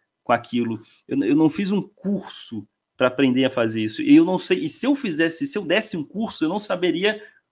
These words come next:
como te explicar isso, como que a ideia vem. Não sei, é muito de mim. Ah, se eu fosse tentar, por exemplo, dar um pitaco de como que eu tenho ideias, eu tento descon-, é, desconstruir aquilo que está construído na sua cabeça. Então,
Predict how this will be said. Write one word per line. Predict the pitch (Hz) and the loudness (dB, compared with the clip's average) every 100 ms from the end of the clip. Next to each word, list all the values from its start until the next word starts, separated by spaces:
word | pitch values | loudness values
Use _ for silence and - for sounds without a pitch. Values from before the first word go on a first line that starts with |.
| _ | _
como | - 262 311 262 | 4 6 8 4
te | - | 4
explicar | - 247 - - 165 190 190 | -4 -2 -2 4 4 4 -2
isso, | 180 156 - 117 113 - 107 104 | 0 0 0 -8 -12 -14 -20 -6
como | 165 185 | -2 -2
que | 190 165 160 | -4 -2 2
a | 147 | 4
ideia | 143 139 151 139 117 | 4 2 4 2 0
vem. | 110 110 90 | -2 -4 -6
Não | 92 165 | -4 -4
sei, | - 208 190 127 110 | -2 -2 0 0 0
é | |
muito | 123 196 202 139 | 0 0 0 -2
de | |
mim. | 117 107 - _ _ _ _ - | -2 -6 -10 _ _ _ _ -4
Ah, | 123 190 | 2 2
se | - | 2
eu | 277 | 2
fosse | 370 - 233 | 2 2 0
tentar, | 202 160 143 151 | 2 0 4 4
por | 147 135 | 4 2
exemplo, | 123 131 139 | 2 2 0
dar | 131 | 2
um | 131 | 0
pitaco | 135 113 110 135 151 117 | 0 -2 4 4 4 -4
de | 110 107 101 _ _ _ | -4 -4 -4 _ _ _
como | - 156 | 2 2
que | 156 | 4
eu | 135 | 0
tenho | - 123 | 0 0
ideias, | 110 104 139 165 110 - - _ _ _ _ _ _ _ - | 2 2 4 4 2 -2 -14 _ _ _ _ _ _ _ -2
eu | 113 | -2
tento | 113 143 156 160 | 6 6 8 6
descon-, | 135 139 - 170 185 - | 6 2 0 2 0 -2
é, | 123 123 123 | 0 2 2
desconstruir | 127 - _ _ 180 202 - - 156 170 | -2 -6 _ _ 0 0 0 2 4 4
aquilo | 185 185 170 | 2 2 -2
que | 165 | -6
está | - 160 | -4 -2
construído | 170 160 - 151 147 | -2 -4 2 2 4
na | 151 | -2
sua | 151 147 | -2 -4
cabeça. | 160 127 110 - | 0 2 0 -2
Então, | 110 135 139 | -2 0 0